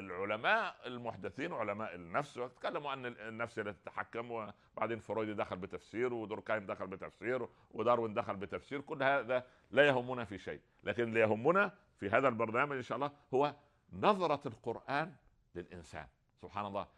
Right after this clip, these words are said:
فجعل الإنسان أعم من النفس. "وأما من خاف مقام ربه ونهى النفس"، يعني أستطيع أن أنهى نفسي. جاء علماء المسلمين ماذا قالوا؟ قالوا كلاما طيبا،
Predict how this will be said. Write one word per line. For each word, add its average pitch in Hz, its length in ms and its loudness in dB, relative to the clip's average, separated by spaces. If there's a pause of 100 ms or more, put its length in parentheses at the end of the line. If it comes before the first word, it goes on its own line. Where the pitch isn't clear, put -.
(140)
فجعل 160 420 10
الإنسان 147 560 2 (320)
أعم 139 260 10
من 127 240 2
النفس. 120 440 -4
"وأما 104 300 -2
من 107 220 -2
خاف 104 300 4
مقام 101 460 4
ربه 98 380 2 (280)
ونهى 131 380 4
النفس"، 127 360 2
يعني 90 260 -4
أستطيع 107 400 -4
أن 107 60 -6
أنهى 120 360 -2 (280)
نفسي. 117 360 -4 (240)
جاء 131 120 6
علماء 104 380 0
المسلمين 98 480 -10
ماذا 104 200 -4
قالوا؟ 87 360 -6 (280)
قالوا 98 200 0
كلاما 98 300 -6
طيبا، 82 360 -12